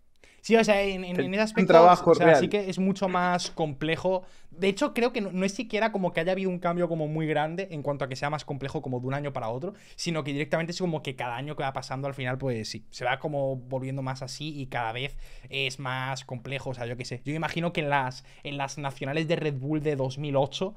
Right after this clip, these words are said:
Speaker 1: seguramente la gente casi ni, ni rapeaba, iba ahí, soltaba lo que, lo que se venía y era como todo mucho más mágico en ese aspecto, ¿no?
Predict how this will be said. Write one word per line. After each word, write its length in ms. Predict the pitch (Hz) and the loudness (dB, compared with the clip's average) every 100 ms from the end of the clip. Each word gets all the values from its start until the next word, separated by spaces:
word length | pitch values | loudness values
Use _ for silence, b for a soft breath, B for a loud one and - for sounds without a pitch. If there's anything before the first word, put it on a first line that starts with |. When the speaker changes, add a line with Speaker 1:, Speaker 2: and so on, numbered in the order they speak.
| b b | b b
Speaker 1:
seguramente 580 | - 147 160 165 175 170 | -2 0 2 2 0 -2
la 100 | 170 | -4
gente 340 | - 147 165 | -6 -8 -4
casi 260 | 131 131 160 | -4 -4 -6
ni, 160 | 151 147 | -8 -6
ni 140 | 139 | -6
rapeaba, 640 | 120 131 120 135 170 180 | -4 -4 -2 -2 2 0
iba 200 | 156 156 | 0 -2
ahí, 200 | 143 156 | -4 -4
soltaba 360 | 180 147 131 143 | -4 -6 -4 -4
lo 140 | 151 | -4
que, 220 | 135 143 139 | -8 -8 -8
lo 120 | 131 | -8
que 80 | 131 | -8
se 120 | 139 | -6
venía 340 | 135 135 147 | -4 -4 -4
y 80 | 156 | -2
era 140 | 151 | -4
como 260 | 151 151 151 | -4 -4 -2
todo 220 | 151 147 | -2 -2
mucho 260 | 151 143 143 | -4 -4 -4
más 340 | 135 131 131 b b b | -2 -4 -6 b b b
mágico 540 | 147 151 160 139 131 113 | -6 -4 -4 -6 -8 -8
en 120 | 143 | -8
ese 140 | 135 131 | -6 -8
aspecto, 380 | - 135 131 | -6 -6 -6
¿no? 140 | 117 | -10